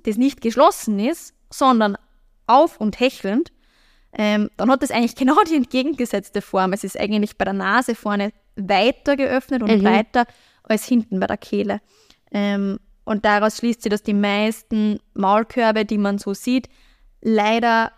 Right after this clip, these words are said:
Speaker 1: für die meisten <laughs> Hunde eine schlechte Passform haben,
Speaker 2: Mhm.
Speaker 1: eben aus dem Grund. Ähm, weil man muss einfach immer berücksichtigen, dass der Pass-, dass der Maulkorb nicht nur dem geschlossenen Hundemaul gut passen muss,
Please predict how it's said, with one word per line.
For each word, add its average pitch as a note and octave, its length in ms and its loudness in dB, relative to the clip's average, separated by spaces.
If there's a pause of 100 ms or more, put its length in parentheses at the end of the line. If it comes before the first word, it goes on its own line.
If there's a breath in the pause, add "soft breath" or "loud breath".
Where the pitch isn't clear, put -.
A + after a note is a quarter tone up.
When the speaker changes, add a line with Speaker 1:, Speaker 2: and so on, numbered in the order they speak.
(100)
Speaker 1:
für - 140 -8
die G3+ 80 -2
meisten C4 440 2
<laughs> E4 80 2
Hunde E4+ 220 4
eine A#3+ 100 4
schlechte C4 380 -2
Passform D4 480 -2
haben, D4 240 0
Speaker 2:
Mhm. A3 220 4
Speaker 1:
eben A3 180 2
aus A3 140 -2
dem G3 180 -2
Grund. C4+ 320 0 (440 soft breath)
Ähm, G#3+ 200 2
weil G#3 80 2
man G#3+ 100 2
muss A3+ 180 2
einfach G#3 180 -4
immer G#3+ 180 0
berücksichtigen, A3 840 -2 (360 soft breath)
dass G#3+ 360 0 (180)
der A3+ 80 0
Pass-, G#3+ 360 -2
dass G#3 160 0
der G#3+ 100 -2
Maulkorb G#3+ 720 0
nicht G#3+ 280 0
nur A3+ 400 2 (200)
dem G#3 180 0
geschlossenen B3 580 0
Hundemaul A#3+ 640 2 (180)
gut - 220 -6
passen A3 360 0
muss, A#3 360 -2